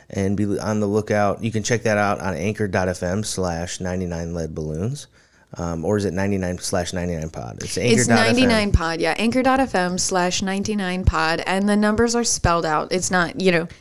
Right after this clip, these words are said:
Speaker 2: it's the letters, not the numbers.
Speaker 1: Yes, and, uh, that's m-, my, my doing.
Speaker 2: Yes.
Speaker 1: Uh, just as we created everything, it was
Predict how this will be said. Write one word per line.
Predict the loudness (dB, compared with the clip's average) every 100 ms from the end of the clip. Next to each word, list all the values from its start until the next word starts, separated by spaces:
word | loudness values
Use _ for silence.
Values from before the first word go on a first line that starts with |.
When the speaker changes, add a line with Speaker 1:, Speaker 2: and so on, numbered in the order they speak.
| -4
Speaker 2:
it's | -2 4
the | 6
letters, | 6 4 0
not | 0 -2
the | -4
numbers. | -6 -6 -8 -10 -20 _ _ _ _ -10
Speaker 1:
Yes, | -8 -6 -8 -12 -20 -20 -6
and, | 2 4 6 4 2 -2 -6 -2
uh, | 2 2 2
that's | 0 -2 -4
m-, | -6 -6 -8
my, | -6 -4 -8 -12 -20 _ _
my | -8 -6 -4
doing. | -4 -6 -8 -14 -20 -14 -2
Speaker 2:
Yes. | 0 2 0 0
Speaker 1:
Uh, |
just | -2 -2
as | -2 -2
we | -4
created | -2 -2 -2 -2
everything, | -4 -4 -4 -4 -4
it | -4
was | -4 -6